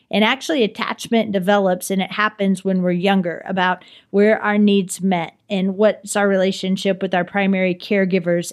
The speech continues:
And the interesting thing is that as we're adults, now let's fast forward into adulthood, that fifty percent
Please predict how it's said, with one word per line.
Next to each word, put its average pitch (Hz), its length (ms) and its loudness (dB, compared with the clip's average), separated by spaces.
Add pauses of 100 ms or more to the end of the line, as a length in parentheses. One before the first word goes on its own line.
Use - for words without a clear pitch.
And 190 340 -2 (440)
the 208 200 -2
interesting 311 760 -2
thing 226 420 2 (100)
is 180 460 -4
that 196 320 0
as 220 300 -2
we're 294 220 2
adults, 208 640 0
now 202 200 0
let's 202 280 -2
fast 208 400 -2
forward 220 260 2
into 202 300 2
adulthood, 175 720 -2 (520)
that 190 300 0 (240)
fifty 311 500 0
percent 226 1000 -2